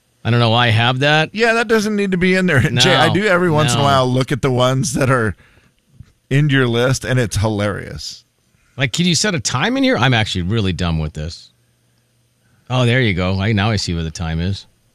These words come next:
Speaker 1: Huh. No, I don't. It won't. It, hmm. Oh, there it
Speaker 2: Yeah,
Speaker 1: is.
Speaker 2: I have
Speaker 1: I
Speaker 2: ones
Speaker 1: got it
Speaker 2: from
Speaker 1: now.
Speaker 2: all the way back into twenty nineteen.
Speaker 1: Wow.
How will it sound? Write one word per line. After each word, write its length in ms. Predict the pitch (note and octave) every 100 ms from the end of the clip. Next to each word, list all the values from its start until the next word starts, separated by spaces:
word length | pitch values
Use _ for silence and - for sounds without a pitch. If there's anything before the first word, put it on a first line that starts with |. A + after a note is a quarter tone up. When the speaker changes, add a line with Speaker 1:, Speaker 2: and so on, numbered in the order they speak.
| _ _ _ -
Speaker 1:
Huh. 180 | B2+ G2+ - _ _ _ _ _ -
No, 160 | B2
I 80 | D3+
don't. 320 | C#3+ F3 F#3 E2
It 60 | G2
won't. 220 | B2 G#2+
It, 120 | G#2+ F2+ G2+
hmm. 200 | G#2+ G2+ E2+ - _ _ - - _ _ -
Oh, 120 | G#2+
there 140 | G#2+
it 120 | D#3+
Speaker 2:
Yeah, 80 | -
Speaker 1:
is. 60 | D3
Speaker 2:
I 40 |
have 160 | A#3 A#3+
Speaker 1:
I 80 | G#3+
Speaker 2:
ones 100 | G3+
Speaker 1:
got 80 | G3+
it 40 |
Speaker 2:
from 80 | F#3
Speaker 1:
now. 140 | D#3+ D3
Speaker 2:
all 80 | E3+
the 60 |
way 120 | F3 D3+
back 260 | C#3+ C#3+
into 180 | D3 C3
twenty 440 | A2 - C3+ D3+
nineteen. 840 | C3 B2 - - E3 C3 F2+ D#2 D2+ _
Speaker 1:
Wow. 540 | - C3+ F#3 F2+ C#2+